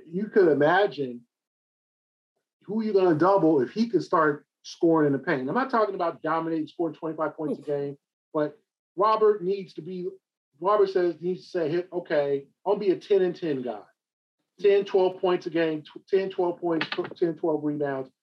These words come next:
three, four blocks." Not four blocks a game, that's a lot. But ten, you know, twelve, twelve, and, and two,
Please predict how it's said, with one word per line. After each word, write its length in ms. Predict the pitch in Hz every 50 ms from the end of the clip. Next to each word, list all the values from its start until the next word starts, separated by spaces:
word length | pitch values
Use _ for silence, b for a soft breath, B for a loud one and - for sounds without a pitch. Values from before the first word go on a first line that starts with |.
| _ _
three, 160 | - 165 170
four 260 | 156 - 170 156 156 147
blocks." 520 | - 143 139 123 - - _ _ _ _ _ _ _ _ _ _ -
Not 220 | 233 233 - - -
four 180 | - 170 156 147
blocks 300 | 135 135 127 123 - -
a 40 |
game, 120 | - 135 143
that's 140 | 170 - 147
a 40 |
lot. 300 | 123 120 117 107 104 107 - _ _ _ _ _ -
But 140 | 147 147 -
ten, 460 | - 220 208 202 202 196 196 190 - _ _ _ _ _ _ _ _ _ _ _ _ _ _ _
you 80 | - 175
know, 100 | 147 143
twelve, 380 | 143 - 220 214 214 208 196 196
twelve, 420 | - 220 196 190 180 180 180 151
and, 180 | 156 147 147 151 -
and 280 | 143 147 139 135 131 -
two, 360 | - - 185 151 131 147